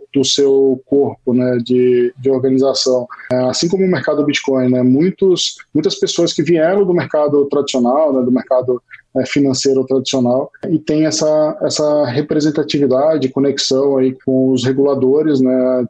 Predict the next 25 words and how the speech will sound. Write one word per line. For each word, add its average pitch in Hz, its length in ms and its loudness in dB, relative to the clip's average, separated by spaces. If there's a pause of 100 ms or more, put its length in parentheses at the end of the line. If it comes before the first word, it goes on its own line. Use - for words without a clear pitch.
também 139 440 2
aí 131 120 2
muito 131 300 2
em 135 140 4
linha 135 180 2
com 147 60 0
o 135 40 -2
que - 80 -2
a 135 60 2
gente 131 220 -2
segue 127 340 0
aqui, 135 340 -2 (400)
de 139 120 0
construir 151 540 0
um 156 60 2
mercado, 143 760 0
de 131 60 -6
fato, 139 580 -2 (260)
complementar 165 640 0
ao 147 160 2
mercado 139 460 0
financeiro, 120 580 0
né, 117 80 2
o 117 60 2
mercado, 127 680 0